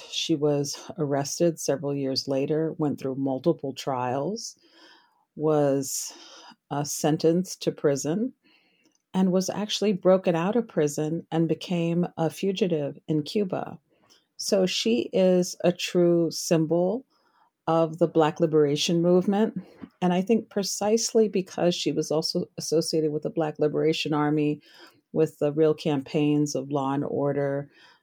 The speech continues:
and criminalization of the movement in the nineteen seventies, but also became free, made, has made her a real symbol of hope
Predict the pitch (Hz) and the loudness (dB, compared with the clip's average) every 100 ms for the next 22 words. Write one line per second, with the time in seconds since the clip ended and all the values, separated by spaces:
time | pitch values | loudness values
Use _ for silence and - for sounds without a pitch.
0 | _ - 135 127 135 _ _ - 180 156 | _ -8 -6 -6 -8 _ _ -2 2 2
1 | 147 143 139 143 143 156 135 139 139 139 | 2 0 0 0 0 -2 -2 -2 0 0
2 | 151 143 123 151 139 139 135 139 143 135 | 0 -2 -2 -2 0 0 -2 -2 -2 -2
3 | - 139 139 143 139 131 147 - - - | 0 0 0 -2 0 -2 -4 -10 -18 -20
4 | _ _ 196 - 180 185 - 160 147 - | _ _ 0 2 0 0 2 0 0 -4
5 | - 180 156 143 - - 147 123 - 120 | 0 2 2 0 -4 -2 -2 -2 -4 -10
6 | _ _ _ _ _ _ _ _ - 180 | _ _ _ _ _ _ _ _ 2 6
7 | 160 151 156 175 170 160 151 151 147 139 | 6 4 0 -2 2 4 4 4 2 0
8 | - 139 156 147 - - 143 143 139 131 | -2 2 4 4 -2 -2 0 0 0 -2
9 | 123 - 147 - - 151 143 | -6 -4 -4 -4 0 2 2